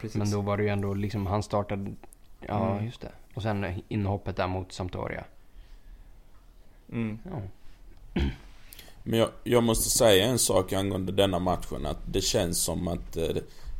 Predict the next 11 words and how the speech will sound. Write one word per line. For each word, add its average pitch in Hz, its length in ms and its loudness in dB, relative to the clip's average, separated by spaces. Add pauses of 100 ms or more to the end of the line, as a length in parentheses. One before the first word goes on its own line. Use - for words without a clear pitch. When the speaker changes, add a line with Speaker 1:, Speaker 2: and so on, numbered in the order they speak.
(300)
Speaker 3:
andra, 87 760 4 (360)
eh, 65 600 -2 (140)
personer 92 580 4
som 90 260 0
inte 104 340 0
följer 95 320 2
Serie 95 280 2
A 82 220 2
så 90 200 0
mycket 95 500 -2
är 90 280 2